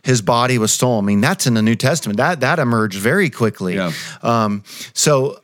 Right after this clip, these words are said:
Speaker 1: I think that what we look at then is we go, "Well, how do you best answer such a, a skepticism? The body was stolen. Okay,
Speaker 2: Right.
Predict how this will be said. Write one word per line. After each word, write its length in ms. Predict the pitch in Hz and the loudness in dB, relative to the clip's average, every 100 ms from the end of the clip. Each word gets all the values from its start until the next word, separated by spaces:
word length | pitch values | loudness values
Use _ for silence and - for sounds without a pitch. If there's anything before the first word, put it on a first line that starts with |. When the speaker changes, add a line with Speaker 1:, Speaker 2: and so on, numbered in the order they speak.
| - | -4
Speaker 1:
I 160 | 135 | -2
think 360 | 131 - 160 131 | 0 0 -2 0
that 240 | 135 143 | 0 0
what 260 | 156 131 - | -2 -4 -2
we 100 | 110 | -2
look 340 | 104 202 214 | 0 0 0
at 280 | 123 98 101 | -2 -2 -2
then 240 | 110 113 | -2 0
is 300 | 147 156 127 | -2 -2 -2
we 120 | 117 123 | -2 0
go, 220 | 123 123 | 0 0
"Well, 400 | 123 131 175 165 - - | 2 2 0 -4 -14 -18
how 200 | - 135 | -4 0
do 80 | 165 | 0
you 140 | 151 | 0
best 320 | 135 135 127 104 | 0 0 -2 -4
answer 520 | 143 135 139 113 104 - 214 | -2 -2 -2 -4 -6 -10 -12
such 440 | 180 - 127 - - - | -6 0 0 -2 -6 -4
a, 400 | 139 110 107 127 | -2 0 -2 -4
a 100 | 127 | -4
skepticism? 680 | - - 135 117 - 101 98 | -2 -2 -2 -2 -6 -4 -4
The 80 | 110 | 0
body 300 | 127 131 120 | 0 0 -2
was 140 | 104 | -4
stolen. 340 | - 95 95 | -6 -6 -6
Okay, 240 | 107 143 131 | -4 -2 -2
Speaker 2:
Right. 120 | 120 | -2